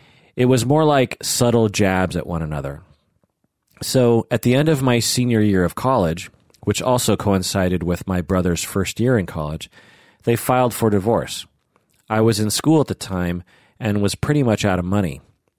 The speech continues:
I had no other choice but to move home. I had to witness my parents fighting all the time. I just hid in my room and played video games. I had a lot of trouble finding consistent work at the time.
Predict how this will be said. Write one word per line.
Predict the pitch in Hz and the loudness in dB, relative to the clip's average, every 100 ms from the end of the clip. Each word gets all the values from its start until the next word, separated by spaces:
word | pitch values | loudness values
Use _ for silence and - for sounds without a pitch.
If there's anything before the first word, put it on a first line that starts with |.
| - | -6
I | 110 110 | -2 2
had | 117 110 | 2 2
no | 139 143 | 2 4
other | 117 | 2
choice | 98 - 123 90 | 0 0 0 0
but | - 95 | -2 -6
to | 90 | -4
move | 98 95 - | -2 -2 -2
home. | 113 98 69 - _ _ _ _ _ _ _ | -2 -2 -4 -14 _ _ _ _ _ _ _
I | 117 | 0
had | 135 139 | 2 4
to | 123 | 4
witness | 117 135 147 - | 2 2 0 0
my | 120 | 0
parents | - 123 117 - | 0 0 -2 -4
fighting | - 117 127 92 | -4 -2 -2 -2
all | 76 | -6
the | 67 | -10
time. | - 71 - - _ _ _ _ _ _ | -12 -12 -14 -18 _ _ _ _ _ _
I | 110 | -2
just | 110 127 | 0 0
hid | 120 127 127 | 2 2 4
in | 120 | 4
my | 113 | 4
room | 101 95 | 4 4
and | 95 90 | 2 0
played | 92 85 | -2 0
video | 117 117 82 | 2 2 0
games. | 67 57 - - _ _ _ _ _ _ _ | -4 -14 -18 -20 _ _ _ _ _ _ _
I | 117 | 0
had | 127 127 | 2 4
a | 120 | 4
lot | 131 147 | 4 2
of | - | 2
trouble | 139 120 104 | 0 2 0
finding | - 107 104 104 | 0 0 0 -2
consistent | 101 92 101 - 95 | -4 -4 -4 -4 -6
work | 73 110 135 - | -2 2 2 0
at | - | -6
the | |
time. | - 87 73 71 | -8 -10 -10 -12